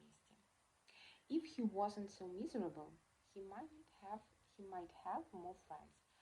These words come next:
Якби він був не таким нещасним, то він, можливо, мав більше друзів. So, you see, um,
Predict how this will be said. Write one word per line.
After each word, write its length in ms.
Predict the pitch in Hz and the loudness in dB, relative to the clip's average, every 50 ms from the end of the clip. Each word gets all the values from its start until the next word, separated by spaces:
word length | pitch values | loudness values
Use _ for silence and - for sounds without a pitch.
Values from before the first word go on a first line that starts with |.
| - - - - - - | -20 -20 -20 -20 -14 -8
Якби 380 | - 185 - 196 214 262 269 233 | -8 -8 -6 0 2 4 4 4
він 300 | - 202 202 208 208 202 | 4 2 2 2 2 2
був 200 | 196 214 214 214 | 0 -2 -4 -4
не 120 | 202 196 | -6 -8
таким 340 | 190 - 208 - - 202 - | -10 -12 -16 -14 -12 -10 -10
нещасним, 680 | 175 165 165 - - 226 320 349 - - 269 269 277 269 | -10 -10 -12 -10 -6 -4 -4 -4 -4 -4 -2 -2 -2 -4
то 140 | - - 190 | -4 -4 -2
він, 200 | 190 254 311 302 | 0 0 0 0
можливо, 400 | 254 226 220 208 220 226 220 185 | 0 -2 0 0 0 2 2 2
мав 240 | 170 170 180 175 170 | 2 0 -2 -2 -4
більше 300 | 175 185 - - - 165 | -8 -8 -8 -8 -12 -12
друзів. 380 | 151 139 151 147 143 - 135 139 - - _ _ _ _ _ _ _ _ _ _ _ _ _ _ _ _ _ - - - - - - - - - - - - - | -10 -10 -14 -14 -16 -18 -20 -20 -20 -20 _ _ _ _ _ _ _ _ _ _ _ _ _ _ _ _ _ -20 -20 -20 -20 -20 -16 -16 -14 -16 -16 -14 -4 0
So, 60 | 175 180 170 175 | 2 2 4 4
you 40 | 208 | 2
see, 280 | 208 - - 170 156 151 - - - - - - - - - | 2 0 0 -4 -4 -4 -6 -14 -20 -16 -18 -18 -16 -12 -6
um, 300 | - 156 156 156 151 151 | -4 -4 -4 -4 -6 -10